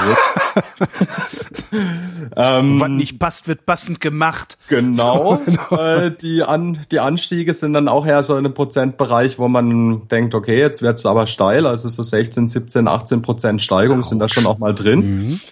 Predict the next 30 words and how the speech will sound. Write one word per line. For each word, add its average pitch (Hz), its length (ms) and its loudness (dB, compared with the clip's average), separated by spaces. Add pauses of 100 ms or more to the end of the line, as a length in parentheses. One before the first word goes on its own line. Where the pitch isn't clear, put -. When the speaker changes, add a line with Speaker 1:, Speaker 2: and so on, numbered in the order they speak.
(440)
Speaker 1:
Ähm, 131 840 4
im 139 280 4
Süden 160 440 0
ist 151 180 0
es 143 100 -6
für - 380 -2
Autofahrer 135 680 0
Sackgasse. 180 720 0 (200)
Da 131 120 -2
kann 135 200 0
man 139 140 2
dann 131 140 2
aber 117 160 2
ein 127 100 2
bisschen 123 300 0
tricksen. 151 420 -2
Also 127 220 0
von 120 300 0
Argentinien 120 680 2
gibt's 135 260 -2
eine 127 120 4
Möglichkeit, 117 760 0
äh, 107 380 2
so 110 140 0
mit 110 260 -2
zweimaligem 110 800 2
Fährbenutzen 127 960 0
und 113 100 0
dann 110 180 2
irgendwie 110 520 0